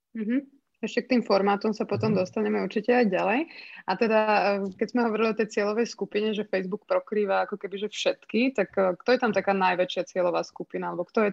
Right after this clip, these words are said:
Speaker 1: teda dnes na Facebooku?
Speaker 2: No, podľa oficiálnych štatistík je najsilnejšia veková skupina od dvadsaťšesť do tridsaťpäť rokov. S tým, že teda, že mladší sú skôr zastúpení na Instagrame, TikToku a podobne.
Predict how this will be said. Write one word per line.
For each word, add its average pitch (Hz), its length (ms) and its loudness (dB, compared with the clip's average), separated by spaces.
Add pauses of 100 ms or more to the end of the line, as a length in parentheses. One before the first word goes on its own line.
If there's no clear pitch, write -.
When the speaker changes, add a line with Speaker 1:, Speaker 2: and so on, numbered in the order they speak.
(100)
Speaker 1:
teda 170 160 -2 (160)
dnes 180 320 -6
na 175 160 -6
Facebooku? 175 400 -2
Speaker 2:
No, 139 80 2
podľa 143 400 0
oficiálnych 135 400 -2
štatistík 120 560 -6
je 117 160 2
najsilnejšia 113 800 -2
veková - 160 -10
skupina 110 480 -4
od 101 80 -8
dvadsaťšesť 110 640 -4
do 104 240 -4
tridsaťpäť 107 480 -8 (160)
rokov. 180 400 0 (560)
S - 160 -12
tým, 117 160 0
že 110 80 -4
teda, 107 480 2 (480)
že 104 240 -4
mladší 110 320 -4
sú 107 160 -10
skôr 107 320 -2
zastúpení 104 480 -4
na 98 80 -4
Instagrame, 101 560 -6
TikToku - 400 -10
a 107 80 -8
podobne. 127 560 -4